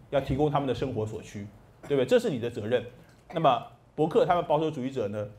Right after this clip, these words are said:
认为啊，这个叫做，啊，一个很有趣的名字，叫，叫做，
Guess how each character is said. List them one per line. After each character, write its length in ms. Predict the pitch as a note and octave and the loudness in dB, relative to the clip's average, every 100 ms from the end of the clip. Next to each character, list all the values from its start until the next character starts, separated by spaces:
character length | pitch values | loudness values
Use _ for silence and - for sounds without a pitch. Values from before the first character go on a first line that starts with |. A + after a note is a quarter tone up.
| - | -4
认 200 | F3+ E3 | 2 4
为 200 | A2+ G#2+ - - | 4 0 -6 -10
啊， 100 | - | -4
这 140 | A2+ D#3+ | 0 2
个 80 | B2+ | 4
叫 140 | C#3+ | 4
做， 280 | C#3 A2+ - - - - _ _ _ _ - - | 4 2 0 -14 -20 -20 _ _ _ _ -20 -8
啊， 300 | A#2+ A2 G#2+ | -2 0 0
一 80 | C#3 | 0
个 120 | C#3+ | 2
很 140 | B2+ C3 | 2 2
有 100 | A2 | -2
趣 160 | - | -2
的 60 | A#2 | -2
名 80 | A2+ | 0
字， 80 | |
叫， 100 | C#3 C#3 C#3 | 0 0 2
叫 120 | D3 | 2
做， 300 | C#3+ B2 | 4 0